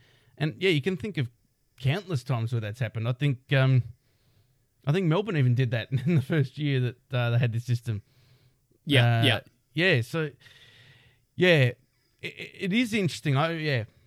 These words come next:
Speaker 1: So, so what w-, would you think maybe first versus third, second versus fourth, or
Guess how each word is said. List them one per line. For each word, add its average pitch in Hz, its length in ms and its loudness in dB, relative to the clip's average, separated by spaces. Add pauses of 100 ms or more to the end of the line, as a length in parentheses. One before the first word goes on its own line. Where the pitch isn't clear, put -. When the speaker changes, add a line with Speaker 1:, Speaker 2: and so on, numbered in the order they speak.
(180)
Speaker 1:
So, - 240 -2
so 160 140 2
what 185 220 4
w-, 151 200 -18
would 135 220 4
you 165 220 2
think 147 500 0
maybe 123 480 4
first 127 680 2
versus 117 600 0
third, 120 320 4
second 120 360 0
versus 120 260 0
fourth, 170 480 -4
or 110 320 0